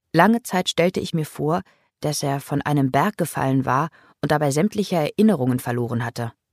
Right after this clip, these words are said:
Ich fragte meine Mutter, was mit solchen Menschen geschehe, und sie sagte, „Die kommen in ein Heim, und man wartet ab, ob ihnen wieder einfällt, wer sie sind.“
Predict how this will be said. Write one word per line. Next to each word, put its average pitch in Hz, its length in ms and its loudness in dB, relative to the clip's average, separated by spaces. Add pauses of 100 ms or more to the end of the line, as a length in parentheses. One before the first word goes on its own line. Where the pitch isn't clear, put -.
(540)
Ich 151 100 -6
fragte 190 320 2
meine 196 220 2
Mutter, 175 400 0
was 180 240 -2
mit 170 100 -4
solchen 165 320 0
Menschen 165 320 -2
geschehe, 147 500 0 (360)
und 156 100 -2
sie 165 80 0
sagte, 160 500 2 (920)
„Die 208 160 2
kommen 220 260 6
in 202 80 6
ein 185 220 4
Heim, 180 340 4 (300)
und 165 120 -4
man 156 160 0
wartet 156 320 4
ab, - 340 -2
ob - 180 -8
ihnen 156 180 0
wieder 147 220 2
einfällt, 147 440 0
wer 135 120 0
sie 131 100 0
sind.“ 131 320 -2